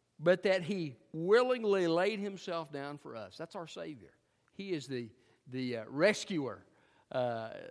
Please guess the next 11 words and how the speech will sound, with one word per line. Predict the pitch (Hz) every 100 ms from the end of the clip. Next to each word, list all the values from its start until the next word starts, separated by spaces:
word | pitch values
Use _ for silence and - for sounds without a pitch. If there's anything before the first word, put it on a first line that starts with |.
| -
the | 127 113
Redeemer, | 131 147 220 190 123
the | 104
kinsman | 117 208 196 147 165
Redeemer | 147 143 175 175 117 101 _ _ _ -
extraordinaire. | 131 - - 147 151 139 120 110
He's, | 135 120 -
he | 135 139
has | 117 110
all | 127 135
power. | 135 127 117 101 92